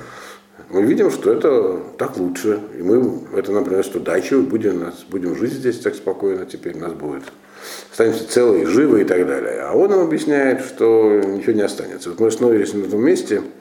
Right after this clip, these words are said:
где они закончили ему возражать, говоря, что ничего плохого, наоборот, нужно воскурять. Ты нам, твоя логика неправильная. Вот. Ирмияу.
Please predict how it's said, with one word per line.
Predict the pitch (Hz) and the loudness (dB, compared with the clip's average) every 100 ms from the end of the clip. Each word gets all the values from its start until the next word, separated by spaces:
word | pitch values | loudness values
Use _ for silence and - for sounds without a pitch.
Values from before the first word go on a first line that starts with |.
| - - - - - | -20 -20 -20 -20 -12
где | 90 95 117 | -4 2 2
они | 120 | 4
закончили | 123 117 113 101 95 87 | 4 4 4 2 2 2
ему | 85 | 4
возражать, | 82 80 76 71 76 - - | 2 0 -2 -4 -6 -6 -12
говоря, | 87 87 85 | -4 0 0
что | 85 - | -2 -6
ничего | 85 87 | -4 -2
плохого, | 87 87 92 | -2 -2 0
наоборот, | 90 90 110 123 110 90 | 0 4 4 4 2 4
нужно | 107 101 95 | 2 2 0
воскурять. | - - - 69 104 - - | -4 -8 -8 -6 -8 -10 -16
Ты | 92 | -10
нам, | 87 - | -10 -8
твоя | 92 98 | -4 0
логика | 101 90 - 69 - - - | 2 2 -2 -8 -14 -20 -10
неправильная. | - - - - 78 107 131 - - _ | -6 -4 -2 -4 -6 -10 -14 -18 -20 _
Вот. | - 117 147 - - - - - - | -8 -6 -8 -12 -20 -20 -20 -18 -8
Ирмияу. | 101 110 117 120 127 127 | -2 2 4 2 0 -2